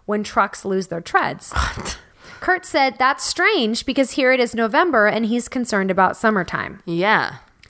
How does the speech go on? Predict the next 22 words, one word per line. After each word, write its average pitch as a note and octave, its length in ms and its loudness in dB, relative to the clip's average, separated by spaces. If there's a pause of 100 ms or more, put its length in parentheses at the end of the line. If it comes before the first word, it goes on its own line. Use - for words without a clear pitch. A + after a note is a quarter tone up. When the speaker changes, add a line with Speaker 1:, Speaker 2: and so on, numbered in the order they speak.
(480)
Speaker 1:
Kurtz, C#4 580 0
the A3+ 120 0
mother, G3+ 380 4
further D#4 380 2
explained G#3 400 0
that G3+ 80 0
the A3+ 80 2
officer A3 400 2
asked C4 340 2
her G4+ 100 2
daughter A3 360 2
to G3+ 100 0
get F#3+ 160 0
out G3+ 160 4
of E4 80 0
the E4 80 -2
car G#3 380 2
to G#3 80 0
look G3+ 240 -2
at C#4+ 120 -2
the F4 80 2
headlights, F#3 680 -2